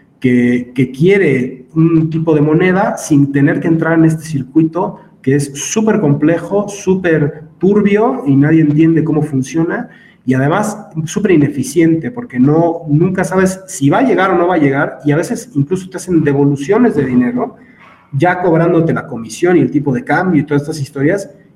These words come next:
y es un verdadero dolor, dolor de cabeza, ¿no? Lo, lo que tratamos de hacer con esta plataforma es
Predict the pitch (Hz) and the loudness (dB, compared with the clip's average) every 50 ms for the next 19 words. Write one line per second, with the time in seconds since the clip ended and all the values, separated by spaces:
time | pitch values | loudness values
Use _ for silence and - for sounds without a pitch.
0 | _ - 151 160 156 214 214 - 135 127 151 180 180 156 131 135 147 151 139 131 | _ -6 -4 0 2 2 2 2 2 0 0 2 2 2 2 2 0 0 -2 0
1 | 135 139 156 165 165 160 156 156 147 156 190 180 - - 117 117 123 156 185 190 | 0 0 2 2 0 -2 -4 -4 -4 -4 -6 -6 -8 -10 -14 -16 -14 -12 -12 -10
2 | - 123 123 127 135 139 135 - 143 143 - 143 139 - 175 185 202 190 180 - | -8 -8 -8 -6 -4 -6 -6 -4 -6 -6 -4 -4 -2 -2 0 0 2 0 0 0
3 | - 175 - 175 170 170 185 180 - 175 170 - 170 - - 175 165 175 170 170 | -2 -4 -2 -2 -2 -2 -2 -4 -4 -4 -6 -6 -8 -4 -4 -2 -2 -2 -4 -6